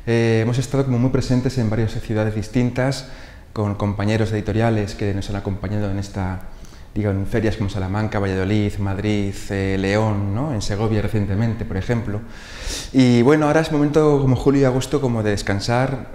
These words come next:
re-, reflexionar y, y preparar lo que viene ahora. Vienen nuevos libros, pero también vienen con unas jornadas sobre edición que se van a llamar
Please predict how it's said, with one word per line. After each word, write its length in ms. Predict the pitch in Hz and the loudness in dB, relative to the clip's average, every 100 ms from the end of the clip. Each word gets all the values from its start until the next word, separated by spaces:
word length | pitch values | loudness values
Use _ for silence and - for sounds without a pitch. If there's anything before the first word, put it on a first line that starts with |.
| 90 | -6
re-, 380 | 98 104 101 92 | 0 2 2 0
reflexionar 880 | 104 - 107 - 95 101 127 143 127 | -2 -2 -6 -4 -2 0 2 2 2
y, 380 | 107 101 95 - - - | 0 0 -2 -6 -10 -4
y 80 | 120 | 0
preparar 320 | 117 107 110 | 2 2 2
lo 80 | 123 | 2
que 100 | 107 | 0
viene 200 | 107 92 | 0 0
ahora. 320 | 95 90 82 - - - | 0 -2 -6 -10 -10 2
Vienen 220 | 127 131 | 4 6
nuevos 300 | 131 131 151 | 4 2 2
libros, 340 | 156 156 160 | 2 4 0
pero 160 | - 117 | 2 0
también 300 | 104 113 117 | 2 0 2
vienen 240 | 131 120 | 2 2
con 300 | 117 110 101 - - - 117 | 0 -2 -2 -6 -10 -6 0
unas 200 | 120 - | 0 0
jornadas 460 | 120 117 135 120 | -2 2 2 2
sobre 180 | 113 107 | 0 0
edición 440 | 104 104 147 160 170 | 0 0 0 -2 -2
que 260 | 104 101 | -2 -2
se 140 | 95 104 | 0 0
van 120 | 104 | 0
a 60 | |
llamar 440 | 101 101 104 107 | 0 0 0 -2